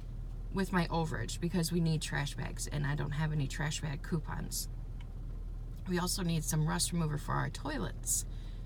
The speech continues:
because our water is a little harsh. But then I noticed today on Ibotta that these, hold on a second,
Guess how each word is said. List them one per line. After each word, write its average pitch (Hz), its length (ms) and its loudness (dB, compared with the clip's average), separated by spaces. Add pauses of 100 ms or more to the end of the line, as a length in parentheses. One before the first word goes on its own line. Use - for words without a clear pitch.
(220)
because 208 180 6
our 220 120 8
water 254 300 12
is 185 120 8
a 180 40 4
little 175 160 6
harsh. 156 500 4 (680)
But 196 140 4
then 294 160 12
I 320 100 12
noticed 196 300 10
today 185 200 10
on 170 160 12
Ibotta 170 760 12 (260)
that 185 160 6 (100)
these, 202 720 6 (1120)
hold 196 260 10
on 147 160 6
a - 80 2
second, - 520 2